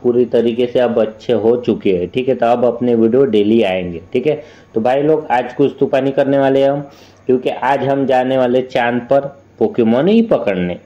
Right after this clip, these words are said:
ठीक है? वहाँ पर भी जाकर कोई shopping नहीं करना है अपने को, वहाँ पर भी अपने को पोकेमोन ही पकड़ना है, क्योंकि ज़मीन के ऊपर के तो वो ऐसे लगभग, लगभग अपन Pokemon पकड़ चुके हैं। But आज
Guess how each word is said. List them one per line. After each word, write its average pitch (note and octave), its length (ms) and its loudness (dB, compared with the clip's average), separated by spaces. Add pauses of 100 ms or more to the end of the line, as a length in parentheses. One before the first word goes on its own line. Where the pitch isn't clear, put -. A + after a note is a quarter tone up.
ठीक C3 140 -2
है? C3+ 60 2
वहाँ G#2+ 200 2
पर G#2+ 140 -4
भी B2 180 -2
जाकर A#2 320 -2
कोई A#2+ 140 0
shopping A2+ 460 -2
नहीं C3 140 0
करना B2 260 -2
है B2 80 0
अपने C3 200 -4
को, C#3 100 0
वहाँ B2 180 2 (100)
पर C3+ 100 -4
भी C3+ 100 0
अपने C3 260 0
को D3+ 100 0
पोकेमोन A2 520 0
ही D#3 60 2
पकड़ना F2+ 420 -4
है, E2+ 160 -16
क्योंकि C#3 240 0
ज़मीन D3 360 0
के D3+ 120 -2
ऊपर D#3 320 0
के D3+ 140 0
तो D3 140 0
वो C#3 180 4
ऐसे C#3 240 0
लगभग, C3 480 0
लगभग C3 380 0
अपन C3 240 -2
Pokemon A#2+ 540 -2
पकड़ D3+ 280 0
चुके C#3 320 0
हैं। C#3+ 80 -4 (480)
But B3 240 -2 (580)
आज C#3 240 -2